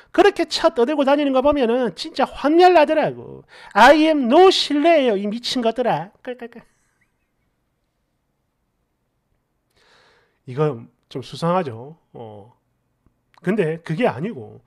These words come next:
진짜로 마음이 바뀐 걸 수도 있잖아요. 그런데 그렇다면 이렇게 하면 안 되죠. 좋게 얘기해야지. "나 미안한데 마음이 바뀌었다. 그래서 아이를 낳고 싶은데 당신 생각은 어떠냐?" 이렇게 조심스럽게 접근을 하고,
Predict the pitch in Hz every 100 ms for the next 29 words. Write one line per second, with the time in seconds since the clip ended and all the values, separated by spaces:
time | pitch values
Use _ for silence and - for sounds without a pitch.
0 | _ _ _ _ - 427 - 233 185 135
1 | 131 202 214 123 - 208 208 208 180 113
2 | 196 175 123 214 _ _ _ 190 277 165
3 | 101 - 117 _ _ - 330 349 269 269
4 | 143 110 120 117 113 _ _ 247 294 269
5 | 220 226 117 101 123 110 113 _ _ _
6 | _ _ _ _ _ _ _ _ _ _
7 | _ _ _ 277 247 370 277 226 269 302
8 | 170 117 110 113 - _ _ _ - 156
9 | 185 160 160 139 127 147 185 202 208 160
10 | 143 165 208 123 117 208 220 - 110 113
11 | 113 - _ _ _ _ 196 220 151 247
12 | 175 110 - 180 - - 185 240 170 110
13 | 107 - - _ - 151 262 269 262 269
14 | 277 - - 240 185 160 311 - 147 -
15 | 107 285 - 233 208 - 226 240 262 196
16 | 208 107 90